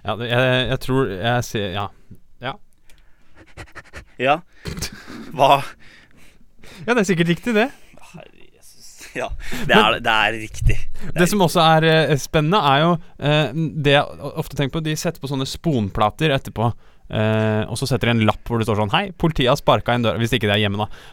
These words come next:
Speaker 1: «Hei,
Speaker 2: Ja.
Speaker 1: politiet har sparket inn døra di.» Eh, ko-, eh, eh, ja.
Speaker 2: Vennligst, eh, bryter jeg deg inn, eh, gjennom vinduet.
Speaker 1: Ja, nei, men også skrur du opp sånne sponplater, men er ikke det en dårlig løsning?
Speaker 2: Ja, <laughs> det er jo, det er jo ikke en dør.
Speaker 1: Nei, nettopp.
Speaker 2: Nei,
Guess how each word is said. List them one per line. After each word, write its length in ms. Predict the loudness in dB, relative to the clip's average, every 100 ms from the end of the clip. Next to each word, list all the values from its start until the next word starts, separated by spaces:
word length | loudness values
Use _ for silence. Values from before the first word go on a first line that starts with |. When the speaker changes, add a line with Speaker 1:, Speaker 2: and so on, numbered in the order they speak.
| -2
Speaker 1:
«Hei, 120 | 0
Speaker 2:
Ja. 120 | 0 -4
Speaker 1:
politiet 280 | -4 -2 2
har 80 | 2
sparket 340 | 2 0 2
inn 80 | 0 2
døra 180 | 2 0
di.» 120 | -2 -4
Eh, 540 | -2 2 2 2 2 -2
ko-, 140 | -4 -2
eh, 760 | 0 0 0 0 -2 -2 -4 -8 -16 -12
eh, 300 | -10 -8 -8
ja. 60 | -8 -10 -20 -14
Speaker 2:
Vennligst, 400 | -6 -6 -6 -12 -8
eh, 260 | -4 -4
bryter 380 | -4 -6 -10 -8
jeg 60 | -6
deg 160 | -4 -4
inn, 100 | -6
eh, 140 | -6 -4
gjennom 200 | -4 -6
vinduet. 320 | -10 -8 -10 -12 -16 -18 -18 -8 0
Speaker 1:
Ja, 80 | 2
nei, 140 | 2
men 80 | 0
også 140 | -2 -4
skrur 460 | -6 -6 0 2
du 60 | 2
opp 80 | 2
sånne 160 | 0 0
sponplater, 500 | 0 2 2 0 -2
men 140 | -2
er 80 | -2
ikke 240 | 0 -2 0
det 280 | 0 2
en 120 | 0 2
dårlig 200 | 2 2
løsning? 320 | 0 -2 -4 -6 -18 -20 -20 -20 -20 _ -10 0
Speaker 2:
Ja, 80 | 0
<laughs> 0 |
det 240 | 0 -8
er 220 | -10 -10
jo, 80 | -12 -12 -12 -4
det 80 | 0
er 40 | 2
jo 80 | 2
ikke 120 | -4
en 100 | -4
dør. 260 | -2 -2 -2 -6 -20 -4
Speaker 1:
Nei, 200 | 0 2
nettopp. 360 | 2 4 2 0 -14 -16 -14 -14 -16 -18 -18 -18 -16 -2
Speaker 2:
Nei, 160 | 0